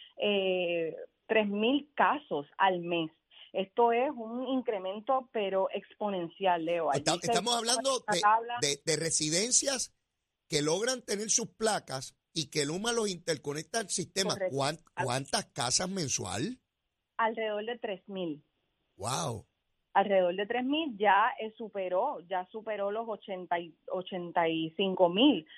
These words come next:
Speaker 1: las conexiones que hay, eh, eh, así que la verdad que eso, eh, lo, lo, lo trajo la secretaria como algo que reconoció que hemos sido muy productivos en eso en Puerto Rico, que hemos avanzado muchísimo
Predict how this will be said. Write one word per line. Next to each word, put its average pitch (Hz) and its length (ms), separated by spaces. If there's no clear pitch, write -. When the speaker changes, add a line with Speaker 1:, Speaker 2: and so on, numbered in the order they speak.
Speaker 1:
las 196 240
conexiones 185 760
que 240 160
hay, 214 380
eh, 165 560
eh, 180 240
así 165 380
que 220 240
la 185 200
verdad 175 380
que 196 220
eso, 220 440
eh, 185 180
lo, 185 280
lo, 175 560
lo 185 180
trajo 185 260
la 220 140
secretaria 214 540
como 185 260
algo 170 380
que 180 260
reconoció 196 960
que 208 140
hemos 185 300
sido 214 560
muy 220 640
productivos 214 580
en 208 100
eso 233 300
en 233 80
Puerto 196 280
Rico, 247 340
que 214 100
hemos 185 180
avanzado 214 520
muchísimo 208 840